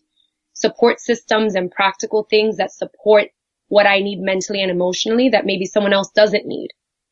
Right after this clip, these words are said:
For instance, something as simple as I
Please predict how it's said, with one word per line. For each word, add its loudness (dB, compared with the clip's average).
For 4
instance, 0
something -6
as -8
simple -2
as 0
I 0